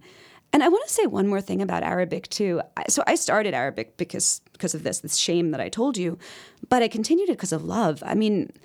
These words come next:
I fell in love with Arabic as a literary language. I fell in love with this sort of elegance and tragedy and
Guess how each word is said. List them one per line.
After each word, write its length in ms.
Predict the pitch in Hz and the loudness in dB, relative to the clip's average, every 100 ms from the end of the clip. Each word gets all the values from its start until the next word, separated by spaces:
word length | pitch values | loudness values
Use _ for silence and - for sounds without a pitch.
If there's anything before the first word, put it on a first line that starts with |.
| - - - - _ - - | -20 -20 -20 -20 _ -10 0
I 360 | 220 277 294 | 4 4 2
fell 540 | 277 - 214 208 202 175 | -2 -2 0 2 2 0
in 220 | 185 175 | 0 0
love 320 | 180 180 170 | 0 0 0
with 160 | - - | -4 -2
Arabic 480 | - 180 170 180 - | -2 0 0 -4 -4
as 160 | - 175 | -4 -2
a 60 | |
literary 420 | - - 85 85 | -2 0 0 0
language. 600 | 180 180 185 - - - - | -2 -2 -2 -2 -2 -4 -6
I 480 | - 185 185 185 165 - - - - - - _ _ _ _ _ _ - _ _ _ - - | -2 0 2 0 -2 -12 -20 -20 -20 -20 -20 _ _ _ _ _ _ -20 _ _ _ -20 -16
fell 280 | - 190 190 | 0 2 4
in 100 | 185 | 4
love 260 | 175 175 165 | 2 0 2
with 300 | 180 175 - | 2 0 -4
this 300 | 143 160 147 | -6 -2 -2
sort 220 | - 190 | 0 0
of 200 | 170 - - - _ _ _ _ _ _ _ | -2 -6 -18 -20 _ _ _ _ _ _ _
elegance 840 | 190 185 196 180 180 160 160 - - - - _ - - | 0 2 2 2 2 2 2 -2 -4 -8 -20 _ -16 -8
and 560 | 156 - 165 143 143 - - _ - _ _ _ _ _ - - | -2 2 2 2 0 -6 -10 _ -20 _ _ _ _ _ -20 -6
tragedy 640 | - 175 175 185 185 175 | -2 2 2 2 2 2
and 160 | 165 | 2